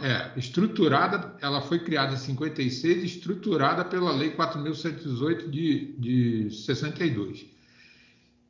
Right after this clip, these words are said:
E aí, nesse conjunto aí, ela detém ainda várias outras, é, empresas ou, ou instituições que estão ligadas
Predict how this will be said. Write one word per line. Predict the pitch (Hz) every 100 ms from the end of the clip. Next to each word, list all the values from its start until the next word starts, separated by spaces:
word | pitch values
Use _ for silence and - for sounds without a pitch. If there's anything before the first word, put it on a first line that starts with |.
| _
E | 147
aí, | 196 208 262 214
nesse | 123 113 131 156 247 - -
conjunto | 247 240 185 131 123 165 147
aí, | 127 196 226
ela | 151 156 - -
detém | 143 147 208 208 165 160 185
ainda | 165 147 170 196 208
várias | 127 110 135 160 190 214 160 117
outras, | 143 175 175 202 196 180 - - - - -
é, | 151 147 139 135 127 117 110 92 - - _ _ _ _ _ - _ _ _ _ 120 _ _ _ _ _ _ _ _ -
empresas | 147 135 - 143 175 214 131 113
ou, | 139 151 127 104
ou | 139 143 131
instituições | 123 - - 147 117 - 180 214 131 - - - _ _ _
que | -
estão | 151 - - 156 180
ligadas | 208 147 151 170 190 190 - - - -